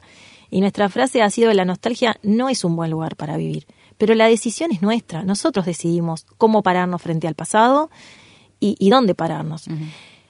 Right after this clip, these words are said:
Speaker 1: Solo tenemos que tener en cuenta que no estamos solos y que en realidad todas las decisiones que nosotros tomamos repercuten en nuestro entorno.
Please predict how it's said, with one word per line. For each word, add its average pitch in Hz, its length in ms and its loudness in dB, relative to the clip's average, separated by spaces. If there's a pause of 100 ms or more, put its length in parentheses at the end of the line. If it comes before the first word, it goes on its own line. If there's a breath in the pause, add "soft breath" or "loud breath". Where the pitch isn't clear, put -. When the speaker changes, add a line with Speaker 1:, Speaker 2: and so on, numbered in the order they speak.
(200 loud breath)
Speaker 1:
Solo 339 360 4
tenemos 247 320 2
que 196 140 0
tener 202 200 0
en 196 140 0
cuenta 226 500 0
que 214 100 -2
no 240 80 0
estamos 220 340 0
solos 156 400 -8 (440)
y 208 80 -2
que 220 100 2
en 208 60 4
realidad 226 360 2
todas 339 180 2
las 254 100 2
decisiones 220 380 -2
que 196 120 -4
nosotros 202 360 -6
tomamos 220 340 -2
repercuten 165 560 -6
en 147 80 -10
nuestro 156 220 -12
entorno. 156 380 -14